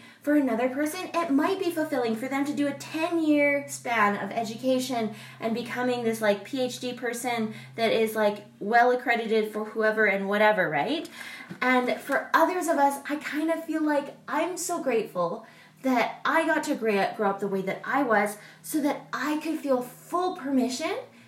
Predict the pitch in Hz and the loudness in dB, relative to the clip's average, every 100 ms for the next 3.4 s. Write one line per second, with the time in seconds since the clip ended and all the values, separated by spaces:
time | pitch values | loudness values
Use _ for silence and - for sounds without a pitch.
0 | _ - 320 - 233 247 254 254 214 202 | _ -4 -2 0 -2 -4 -2 0 0 0
1 | 196 185 185 - - - - 208 - 208 | 0 0 -2 -8 -16 -14 -8 -6 -4 -4
2 | 196 - 185 170 - - 185 - 202 175 | -4 -2 -2 -2 -8 -8 -8 -4 0 2
3 | 170 151 - | 0 -2 -10